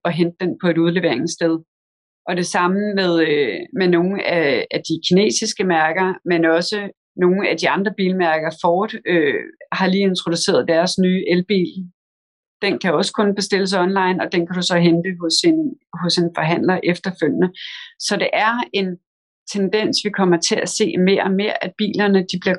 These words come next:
købt online. Øh, du kan selvfølgelig også købe dem online nede hos, hos en forhandler. Det er jeg sikker på, at man, øh, at man også vil, eller så,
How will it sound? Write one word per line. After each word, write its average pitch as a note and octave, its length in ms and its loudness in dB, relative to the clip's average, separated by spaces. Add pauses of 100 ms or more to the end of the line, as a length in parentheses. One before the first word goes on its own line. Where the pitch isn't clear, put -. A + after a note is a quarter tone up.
købt G3+ 280 -4
online. F3 540 0 (480)
Øh, F#3 280 2
du F3+ 80 -2
kan F3 100 0
selvfølgelig F#3+ 300 0
også G3+ 220 -4
købe A#3 200 0
dem G3+ 160 -2
online F#3 420 0
nede G3+ 260 2
hos, G3+ 160 -4 (520)
hos F3+ 280 -2
en D#3+ 180 -2
forhandler. F#3 560 0 (200)
Det A3 160 4
er G3+ 40 0
jeg E3+ 100 0
sikker A3+ 380 0
på, F#3 120 4
at F3+ 240 -2
man, F3 240 0
øh, E3 260 4 (140)
at - 100 -4
man F3 140 0
også F3 360 -2
vil, F3+ 260 4 (1000)
eller E3 160 0
så, F3+ 200 -4